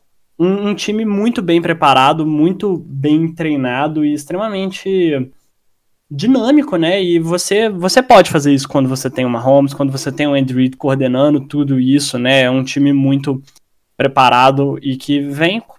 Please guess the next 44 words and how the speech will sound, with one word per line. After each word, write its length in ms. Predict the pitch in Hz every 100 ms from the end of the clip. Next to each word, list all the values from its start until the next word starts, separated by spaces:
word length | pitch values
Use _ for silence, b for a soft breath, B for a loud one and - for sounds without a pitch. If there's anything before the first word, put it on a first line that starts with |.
| -
pra, 420 | 226 254 240 190
pra 220 | - 214
ser 280 | - - 262
aí, 200 | 214 196
né, 160 | 175 147
uma 180 | 151
das 160 | 143 139
principais 460 | 143 135 139 135 135
forças 640 | - 135 139 139 120 - b b -
da 140 | 131
A 60 | 127
F 200 | 123 -
C, 380 | - 131 131 131 -
não 100 | 202
apenas 420 | 190 151 147 131
esse 220 | 135 135 147
ano, 280 | 165 160 143
como 240 | 143 135
foram 460 | 135 - 170 160 139
nos 320 | 135 123 - b b
últimos 560 | - 185 170 156 143 127
anos, 440 | 151 165 165 147
e 120 | 196 233
tem 300 | - 285 285
tudo 180 | 330
pra 140 | - 339
ser 160 | -
nos 160 | 294 285
próximos 460 | - 202 220 160 156
anos 180 | 156
também. 300 | 151 127 156
Acho 120 | 127 -
que 60 |
são 160 | - 170
cinco 340 | - 254 254
anos 160 | 196 190
seguidos 380 | 160 143 143 -
que 80 |
eles 160 | 143 131
chegam 340 | - 143 139
na, 280 | 131 127 120 _ b _ _
na 80 | 143
final 460 | 135 143 127 135 147
da, 400 | 139 123 117